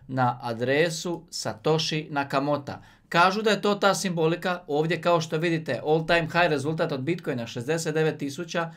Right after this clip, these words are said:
Da li se prije četiri dana poslala poruka da je novi target šezdeset devet tisuća, da li idemo na šezdeset devet uskoro, opet jako i tako dalje? Činjenice,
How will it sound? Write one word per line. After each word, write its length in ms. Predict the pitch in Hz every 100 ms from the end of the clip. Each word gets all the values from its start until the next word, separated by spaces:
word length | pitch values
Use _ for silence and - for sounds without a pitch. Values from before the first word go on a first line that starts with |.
| - - -
Da 240 | 123 208
li 120 | 208
se 260 | 160 135 107 - _ -
prije 280 | 185 185
četiri 340 | 165 190 202 196
dana 400 | 190 170 110 104 -
poslala 560 | - 151 160 170 156 139
poruka 560 | 147 147 170 165 190 190 - _
da 260 | - 143 147
je 280 | 147 139 131
novi 420 | 139 156 180 170
target 460 | 170 175 170 165 160
šezdeset 580 | - 131 143 165 165 151
devet 280 | 156 143
tisuća, 580 | 151 156 175 170 170 143 - -
da 240 | 120 156 180
li 180 | 165 160
idemo 460 | 165 165 151 143 135
na 260 | 131 117 -
šezdeset 680 | - 123 123 160 160 151
devet 480 | 123 147 143 127 - -
uskoro, 640 | 160 165 - 165 139 - -
opet 520 | 160 160 156 131 -
jako 600 | 151 151 165 160 160 147 - - _ _
i 180 | 131 127
tako 520 | 151 156 156 143 - -
dalje? 400 | 123 147 117 92 - _ _ _ - - _ -
Činjenice, 640 | 214 233 208 143 127 104